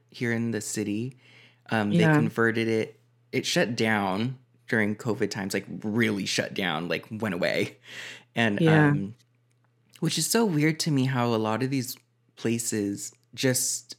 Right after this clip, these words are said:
Speaker 1: stopped, like, right at the beginning.
Speaker 2: Mm.
Speaker 1: And I know that they seem to be well off financially. Like, even a lot
Speaker 2: Yeah.
Speaker 1: of bars where it was like,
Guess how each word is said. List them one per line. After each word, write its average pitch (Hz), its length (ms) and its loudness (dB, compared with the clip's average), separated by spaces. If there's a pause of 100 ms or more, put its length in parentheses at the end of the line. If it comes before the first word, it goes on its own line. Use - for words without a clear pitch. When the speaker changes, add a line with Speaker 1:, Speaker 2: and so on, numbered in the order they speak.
(420)
Speaker 1:
stopped, - 720 0
like, 104 160 -6
right 110 300 0
at - 160 -2
the 101 60 -6
beginning. 98 640 -4 (1200)
Speaker 2:
Mm. 165 240 10
Speaker 1:
And 113 120 6
I 113 80 2
know 131 380 4
that 170 340 -2 (880)
they 143 340 0
seem 240 300 4
to 185 140 0
be 127 220 2
well 107 340 2
off - 560 -4 (420)
financially. 98 920 0 (680)
Like, 131 140 -6
even 147 180 0
a 156 60 4
lot 127 120 6
Speaker 2:
Yeah. 131 80 6
Speaker 1:
of 143 140 0
bars 104 460 2
where 107 200 -2
it - 80 -4
was 104 200 -6
like, - 200 -8